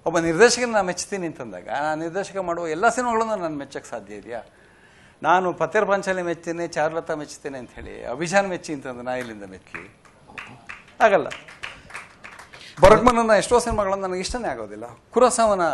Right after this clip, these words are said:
ಹಿಡನ್ ಫೋರ್ಟ್ರೆಸ್ ನೀವು ಮೆಚ್ಚಿ ಅಂತಂದ್ರೆ ನನಗಂತೂ ಮೆಚ್ಚೋಕ್ಕೆ ಸಾಧ್ಯ ಆಗಲ್ಲ. ಹಾಗಾಗಿ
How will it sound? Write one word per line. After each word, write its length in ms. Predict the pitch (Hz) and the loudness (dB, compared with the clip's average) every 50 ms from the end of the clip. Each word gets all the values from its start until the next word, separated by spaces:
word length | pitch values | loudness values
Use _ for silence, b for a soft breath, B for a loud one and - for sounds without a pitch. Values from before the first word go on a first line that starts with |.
| 123 117 120 - - _ _ - | -2 -6 -10 -16 -20 _ _ -4
ಹಿಡನ್ 260 | - 208 254 247 220 | 0 2 2 2 2
ಫೋರ್ಟ್ರೆಸ್ 440 | 170 - 180 170 139 - 156 143 - | 2 0 0 0 0 -4 -6 -8 -8
ನೀವು 120 | 151 139 131 | -10 -10 -8
ಮೆಚ್ಚಿ 340 | 135 143 151 151 - 160 | -8 -8 -8 -8 -8 -10
ಅಂತಂದ್ರೆ 300 | 147 127 113 117 107 107 | -10 -10 -10 -14 -14 -12
ನನಗಂತೂ 420 | 107 110 113 127 135 131 120 - 123 | -10 -10 -10 -10 -10 -12 -12 -14 -18
ಮೆಚ್ಚೋಕ್ಕೆ 360 | 107 95 - - 92 - - | -18 -16 -16 -18 -18 -18 -16
ಸಾಧ್ಯ 260 | - - 78 - 87 | -18 -18 -16 -14 -16
ಆಗಲ್ಲ. 260 | 80 78 78 - 101 110 - _ b b b b b b b b b | -16 -14 -16 -18 -18 -20 -20 _ b b b b b b b b b
ಹಾಗಾಗಿ 480 | 180 190 214 220 208 160 139 147 - | -4 -2 -2 -4 -4 -6 -10 -10 -12